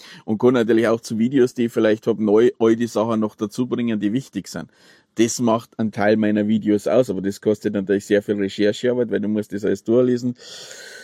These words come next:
Du hast natürlich noch, du musst Vorträge vorbereiten und, und, und. Also ihr seht schon, da steckt einiges dahinter. Ja, Leute,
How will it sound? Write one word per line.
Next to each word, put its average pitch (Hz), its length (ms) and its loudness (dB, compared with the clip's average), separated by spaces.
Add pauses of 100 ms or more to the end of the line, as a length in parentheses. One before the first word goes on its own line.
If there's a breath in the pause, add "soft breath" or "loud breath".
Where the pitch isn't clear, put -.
(720 loud breath)
Du 139 180 6
hast 131 200 4
natürlich 131 340 6
noch, 127 160 4
du 135 100 -2
musst 123 260 0
Vorträge 120 500 2
vorbereiten 110 580 2
und, 117 200 0
und, 110 100 2
und. 117 180 2
Also 104 180 2
ihr 104 120 4
seht 113 260 0
schon, 113 180 -2
da 101 160 2
steckt - 400 -6
einiges 104 460 -2
dahinter. 107 420 -4
Ja, 165 120 4
Leute, 202 260 2